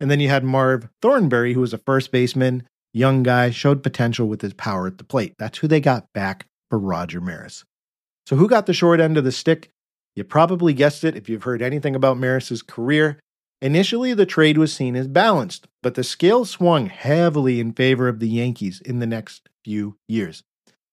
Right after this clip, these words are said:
Maris quickly cemented his place as a key player in the Yankees lineup. And when I say quickly, I mean quickly. In his first game in pinstripes,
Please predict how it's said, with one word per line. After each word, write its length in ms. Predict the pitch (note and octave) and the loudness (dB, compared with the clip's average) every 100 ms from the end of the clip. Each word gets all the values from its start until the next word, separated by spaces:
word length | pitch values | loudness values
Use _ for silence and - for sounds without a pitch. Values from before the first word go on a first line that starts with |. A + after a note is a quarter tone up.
| _ _ _ | _ _ _
Maris 420 | B2+ D3+ D#3+ D3 - _ | 0 4 4 2 -8 _
quickly 580 | - B3 C#4+ D#3 D#2+ - _ | -6 -4 -4 -4 -6 -8 _
cemented 520 | - D#3+ C#3 C3+ E3 | -2 2 2 2 2
his 120 | E3 D#3 | 0 0
place 380 | - C3 B2 | 2 2 0
as 220 | - C3 A#2 | -6 -6 -6
a 40 | |
key 280 | - E3+ E3 | -4 -2 -2
player 320 | - C3+ B2+ | 2 2 2
in 160 | B2 A#2+ | -2 -4
the 80 | |
Yankees 400 | A#2 A#2+ A2+ A2+ | -4 -4 -4 -6
lineup. 400 | A2 A2+ G2 F2+ | -2 -2 -2 -6
And 160 | G2 G#2 | -10 -6
when 100 | A#2 | -4
I 80 | B2+ | -4
say 160 | C#3+ | -4
quickly, 320 | - C#3 - G2 | -4 -6 -4 -4
I 140 | B2 | -4
mean 280 | B2 F#2+ F2+ | -4 -6 -6
quickly. 340 | E3 D#3+ G2 - _ _ _ _ _ - | -4 -2 -6 -12 _ _ _ _ _ -6
In 100 | D3 | -2
his 220 | C3+ - _ | -2 -6 _
first 440 | G3+ C4+ A#3+ D3 | 2 2 -2 -6
game 320 | C3+ F3 F3+ E3+ | 0 2 2 0
in 200 | D3 C#3+ | -4 -2
pinstripes, 640 | D3+ D#3 - F#2+ - | -2 -2 -4 -10 -10